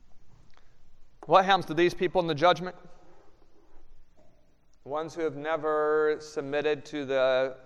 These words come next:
Spirit's work in their life. Are they being judged today in the eighteen forty-four judgment? The answer is no. This class are condemned so simply that it does not require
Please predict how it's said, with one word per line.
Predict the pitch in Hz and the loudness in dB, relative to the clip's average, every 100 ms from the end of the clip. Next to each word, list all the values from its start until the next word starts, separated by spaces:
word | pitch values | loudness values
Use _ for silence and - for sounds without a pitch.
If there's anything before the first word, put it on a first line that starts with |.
| - - | -20 -20
Spirit's | - - 151 147 143 143 | -18 -8 0 0 0 -2
work | 143 143 | -2 -2
in | 135 | -4
their | 131 | 2
life. | 131 135 135 - - - - - - - _ - - - - - - - - - - - - - - - | 4 4 0 -12 -20 -20 -20 -20 -20 -20 _ -20 -20 -20 -20 -20 -20 -20 -20 -20 -20 -20 -20 -20 -20 0
Are | 151 | 4
they | 156 | 4
being | 165 156 | 4 -2
judged | 135 151 139 - | 2 2 2 -2
today | 139 147 156 160 - - - | 0 0 0 -4 -14 -18 -14
in | 131 139 139 | -12 -10 -6
the | 131 131 | -4 -2
eighteen | 143 - 147 143 | -4 -8 -14 -10
forty-four | 151 143 139 147 143 | -6 -6 -6 -6 -4
judgment? | 127 139 135 160 - - - - _ - - - - - - - - - - - - - | -2 -4 -6 -14 -16 -20 -20 -20 _ -20 -20 -20 -20 -20 -20 -14 -14 -14 -14 -14 -12 -6
The | |
answer | 220 254 190 | -6 -2 -4
is | 151 | 0
no. | 196 - - - - - - - - - - - | 2 2 -2 -12 -14 -14 -12 -12 -14 -16 -12 -4
This | 196 247 | -2 -4
class | - 170 156 170 - - - | 0 4 6 4 -2 -6 2
are | 147 147 147 | 4 6 4
condemned | - 147 143 135 170 185 196 160 | 0 -10 -6 0 0 0 -2 -6
so | - 214 220 | -6 -4 -4
simply | - 170 147 - 135 156 | -4 -6 -6 -4 -2 -2
that | 151 | -2
it | 139 135 | -4 -2
does | 180 175 | -2 0
not | 190 165 | 0 0
require | 165 - 160 147 143 156 170 | -6 0 6 6 6 2 -2